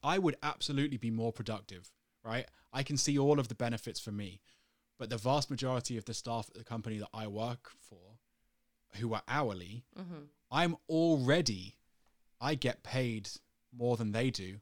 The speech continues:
Speaker 1: which is fucking unfair 'cause they do a real job and I piss around making PowerPoints. But a <laughs> four-day work week would suddenly increase that inequality a vast amount.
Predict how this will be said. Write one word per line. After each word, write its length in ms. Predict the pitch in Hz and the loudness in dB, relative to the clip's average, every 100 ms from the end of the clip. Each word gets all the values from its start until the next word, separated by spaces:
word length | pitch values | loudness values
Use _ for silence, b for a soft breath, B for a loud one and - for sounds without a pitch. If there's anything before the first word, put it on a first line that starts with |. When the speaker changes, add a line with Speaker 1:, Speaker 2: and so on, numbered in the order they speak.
| _ | _
Speaker 1:
which 160 | 113 110 | -12 -8
is 120 | 98 | -8
fucking 380 | - 117 - 101 | -2 -2 -2 -8
unfair 520 | 101 - 90 98 117 | -8 -8 -8 -8 -8
'cause 140 | - - | -10 -6
they 140 | 113 | -4
do 160 | 107 107 | -4 -4
a 60 | 104 | -4
real 320 | 117 131 98 | 0 0 0
job 340 | 101 92 110 - _ | -6 -10 -14 -18 _
and 100 | 107 | -8
I 100 | 107 | -8
piss 300 | - - 120 120 | -4 -2 0 0
around 340 | 110 107 101 | -2 -2 -4
making 340 | 104 104 107 | -6 -6 -8
PowerPoints. 640 | 98 123 113 98 87 - - b b - | -6 -6 -6 -10 -16 -18 -20 b b -14
But 120 | 123 127 | -6 -6
a 40 | |
<laughs> 120 | - | 4
four-day 360 | 165 190 151 143 | 6 8 8 6
work 300 | 131 139 131 | 6 4 2
week 200 | 120 - | -2 -2
would 120 | 117 | -2
suddenly 760 | - - - 202 196 180 160 160 | 2 4 8 8 8 4 4 4
increase 560 | 156 - 180 214 143 | 0 -4 -2 0 0
that 200 | - 135 | 0 0
inequality 640 | 143 135 - 151 127 - 98 | 0 -2 0 0 0 -2 -8
a 60 | 107 | -8
vast 500 | 104 113 110 104 - | -8 -6 -4 -6 -6
amount. 300 | 101 95 | -8 -10